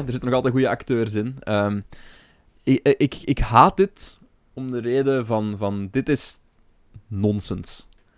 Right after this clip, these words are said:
Heel deze film is nonsens. Ik haat het en ik wil het niet meer goed praten en ik wil het niet meer accepteren. En, en dit, vanaf nu, en dit is echt een punt waarop ik gezegd heb,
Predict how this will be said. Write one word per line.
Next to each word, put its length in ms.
Heel 220
deze 180
film 260
is 140
nonsens. 800
Ik 220
haat 500
het 360
en 80
ik 100
wil 100
het 120
niet 120
meer 140
goed 160
praten 440
en 80
ik 100
wil 100
het 100
niet 100
meer 240
accepteren. 760
En, 200
en 200
dit, 220
vanaf 280
nu, 280
en 140
dit 100
is 100
echt 120
een 120
punt 220
waarop 220
ik 80
gezegd 340
heb, 140